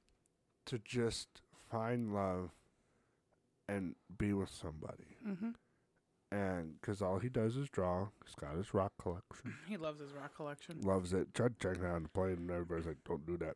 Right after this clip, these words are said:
Speaker 2: And his sus-, his, uh, suspenders.
Speaker 1: Oh, my God. Dude, just buy new fucking pants.
Speaker 2: He loves them. <laughs>
Speaker 1: He loved his suspenders. He wore suspenders everywhere.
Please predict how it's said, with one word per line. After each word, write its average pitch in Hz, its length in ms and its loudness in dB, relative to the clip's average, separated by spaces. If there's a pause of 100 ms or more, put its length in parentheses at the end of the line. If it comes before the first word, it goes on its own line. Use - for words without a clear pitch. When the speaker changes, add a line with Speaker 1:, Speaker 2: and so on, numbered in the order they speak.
(140)
Speaker 2:
And 175 160 2
his 165 100 -4
sus-, - 320 -10
his, 165 240 -6
uh, 143 240 -2
suspenders. 151 760 -4 (600)
Speaker 1:
Oh, - 640 -14
my - 60 -14
God. - 500 -16 (760)
Dude, - 160 -14
just - 180 -20
buy - 220 -12
new 78 80 -12
fucking - 340 -18
pants. - 420 -10 (880)
Speaker 2:
He 294 100 -4
loves 285 300 -4
them. 175 180 -4 (120)
<laughs> - 120 -2
Speaker 1:
He 180 200 12
loved 151 340 12
his 123 200 6
suspenders. 87 600 0
He 107 60 6
wore 117 200 10
suspenders 98 540 2
everywhere. 82 340 0